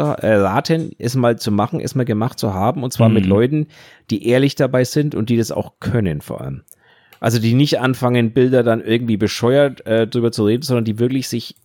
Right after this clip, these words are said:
Speaker 1: also die im Normalfall bei der Bildbesprechung als allererstes dir mal Fragen stellen und nicht anfangen zu reden.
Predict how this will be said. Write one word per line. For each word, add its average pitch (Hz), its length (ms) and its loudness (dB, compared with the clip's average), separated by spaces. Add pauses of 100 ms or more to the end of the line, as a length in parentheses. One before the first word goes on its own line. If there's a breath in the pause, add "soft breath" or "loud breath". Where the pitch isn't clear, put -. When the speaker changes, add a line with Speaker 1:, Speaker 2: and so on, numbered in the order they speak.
(840)
Speaker 1:
also 117 220 2 (720 loud breath)
die 160 140 4
im 160 100 2
Normalfall 147 760 2
bei 143 140 0
der 127 80 2
Bildbesprechung 147 640 0
als 139 120 0
allererstes 131 640 0
dir 135 120 2
mal 117 140 4
Fragen 107 500 -2
stellen 90 340 -2
und 95 80 2
nicht 95 120 0
anfangen 104 420 -2
zu 95 140 -2
reden. 98 320 0